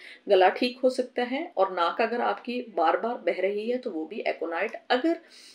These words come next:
acute है, अभी अभी हुआ है, तो उसके लिए बहुत अच्छी medicine है। और अगर ये पुराना हो गया है, यानी मैं आपको ये medicine भी बताती जाऊं कि अगर आपका गला ख़राब एक महीना हो गया है, आंखें ख़राब एक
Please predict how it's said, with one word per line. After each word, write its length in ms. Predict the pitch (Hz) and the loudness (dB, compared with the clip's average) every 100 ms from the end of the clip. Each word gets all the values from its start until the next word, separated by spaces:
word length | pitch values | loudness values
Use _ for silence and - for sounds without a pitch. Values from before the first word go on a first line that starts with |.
| _ 220 | _ 2
acute 440 | 220 226 214 - | 2 -2 -2 -2
है, 160 | 160 165 | -4 -2
अभी 300 | 208 262 277 | -2 0 0
अभी 200 | 247 247 | 0 -2
हुआ 260 | 226 226 | -2 -2
है, 80 | 240 | -2
तो 120 | 220 | -2
उसके 220 | 170 - | -4 -4
लिए 180 | 170 160 | -2 -2
बहुत 280 | 202 - - | -4 -8 -8
अच्छी 240 | - - | -8 -10
medicine 500 | - - - - - - | -10 -10 -14 -16 -16 -12
है। 100 | - - - - _ 190 - | -14 -14 -18 -18 _ -16 2
और 220 | 208 233 | 6 6
अगर 360 | 302 208 202 285 | 6 6 8 6
ये 200 | 269 226 | 4 -2
पुराना 500 | 254 208 175 175 220 | -2 -2 0 0 -4
हो 160 | 202 160 | -2 -4
गया 260 | - 156 | -2 -4
है, 300 | 151 151 - | -4 -6 -6
यानी 480 | 160 185 196 254 277 - _ _ 196 | -2 0 0 -2 -4 -12 _ _ 2
मैं 100 | 208 | 4
आपको 300 | 190 214 233 | 2 2 0
ये 180 | 214 | 2
medicine 400 | 269 254 233 254 | 2 2 0 -2
भी 100 | 233 | -2
बताती 560 | 220 180 - 156 - 226 | 2 0 2 -2 -2 -2
जाऊं 300 | 185 165 226 | -2 -2 -4
कि 120 | 240 | -2
अगर 440 | - - 196 277 320 | -2 0 2 2 2
आपका 420 | 208 170 - 180 | 0 0 2 2
गला 380 | 165 165 202 254 - - _ _ - | 2 2 2 0 -12 -20 _ _ -4
ख़राब 420 | 202 180 190 214 | 4 6 4 4
एक 180 | 190 180 | 2 2
महीना 340 | 170 170 165 | -6 -4 -6
हो 180 | 165 165 | -4 -4
गया 200 | 156 160 | 0 -2
है, 220 | 160 180 | 0 -2
आंखें 360 | 208 190 196 254 | 0 -4 0 -2
ख़राब 320 | 247 170 160 | 2 0 0
एक 100 | 160 | -2